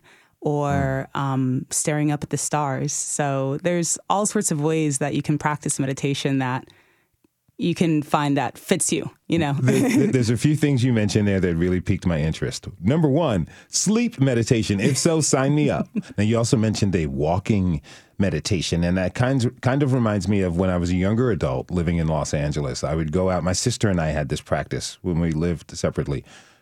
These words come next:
Speaker 2: We'd go out for the day, and we wouldn't speak until we were spoken to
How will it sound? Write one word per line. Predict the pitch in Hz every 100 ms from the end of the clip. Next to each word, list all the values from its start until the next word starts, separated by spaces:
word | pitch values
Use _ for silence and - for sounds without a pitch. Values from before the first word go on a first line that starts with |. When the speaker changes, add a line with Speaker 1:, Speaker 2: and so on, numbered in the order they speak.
| _ _ _ -
Speaker 2:
We'd | 87
go | 107
out | 113 113
for | 104
the | 85
day, | 82 76 73 -
and | 82
we | 78
wouldn't | 80 98 90
speak | - - 90 -
until | 73 - 73
we | 69
were |
spoken | 67 - 64 -
to | -